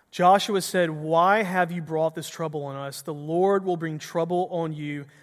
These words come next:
today.' Then all of Israel stoned him, and after they had stoned the rest, all of his livestock and his families,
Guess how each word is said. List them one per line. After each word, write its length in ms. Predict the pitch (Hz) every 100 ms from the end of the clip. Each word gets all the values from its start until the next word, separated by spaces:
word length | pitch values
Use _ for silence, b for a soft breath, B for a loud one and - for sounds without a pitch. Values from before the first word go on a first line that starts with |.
| b
today.' 440 | - 160 147 123 143 b b b
Then 160 | - 165
all 340 | 196 185 208
of 100 | 202 190
Israel 520 | 196 180 175 160 147
stoned 600 | - - - 180 214 202
him, 460 | - 220 247 285 330 _ b b b -
and 120 | 175
after 340 | 190 190 214 226
they 160 | 185
had 160 | 180 180
stoned 680 | - - 202 202 233 254 254
the 200 | 208 180
rest, 480 | 175 202 175 151 -
all 100 | 165
of 80 | 147
his 100 | 143
livestock 520 | 151 170 202 - 196
and 60 | 208
his 100 | -
families, 420 | 165 156 156